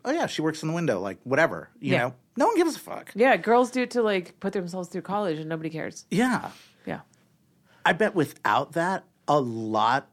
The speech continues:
Speaker 1: of the alcoholism and the addiction and stuff would, would, a, a lot of that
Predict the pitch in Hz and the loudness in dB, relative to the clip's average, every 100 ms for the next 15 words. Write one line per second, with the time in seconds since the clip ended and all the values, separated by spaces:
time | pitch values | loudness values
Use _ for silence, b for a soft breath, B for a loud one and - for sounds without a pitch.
0 | - 127 110 117 117 110 113 117 113 117 | -6 -6 -4 -4 -2 -2 -2 -2 -2 -2
1 | 120 110 95 101 92 92 95 - 104 107 | -6 -8 -8 -8 -8 -10 -8 -6 -8 -8
2 | 110 101 - 104 - 95 85 - _ - | -12 -8 -6 -6 -8 -10 -12 -20 _ -14
3 | 110 98 95 90 - _ _ _ 123 - | -8 -6 -6 -8 -14 _ _ _ -10 -6
4 | - 107 107 107 113 110 113 104 - | -4 -4 -2 0 0 0 -2 -2 -4